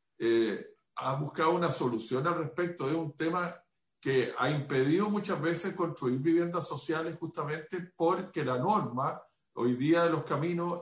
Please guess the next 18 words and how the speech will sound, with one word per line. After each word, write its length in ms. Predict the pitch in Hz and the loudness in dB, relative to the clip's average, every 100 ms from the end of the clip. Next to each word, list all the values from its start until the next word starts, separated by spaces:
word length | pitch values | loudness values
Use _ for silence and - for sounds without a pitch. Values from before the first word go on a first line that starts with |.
| 127 | -4
es 260 | 151 151 | -4 -4
distinta 760 | 131 123 - 180 151 - 143 139 | -6 -6 -4 -4 -4 -4 -4 -4
a 200 | 117 131 | -4 -2
la 160 | 139 | -2
que 80 | 131 | -4
existía 500 | 123 - 120 151 147 | -8 -8 -10 -4 -2
en 60 | 143 | -2
esa 260 | 120 101 | -4 -6
época. 480 | 143 170 - - - _ _ _ _ | -4 -6 -8 -14 -20 _ _ _ _
Perdón, 460 | 131 131 175 196 - 131 | -2 2 2 0 -4 -4
no 140 | 139 175 | 2 2
es, 240 | 196 - | 2 0
no 120 | 143 | 0
es 140 | 185 190 | 0 0
el 80 | |
tema 200 | 196 185 | -2 -2
exacto 440 | 170 - 202 202 202 | -2 0 0 0 -4
aquí, 500 | 170 156 147 - | -2 -2 -2 -4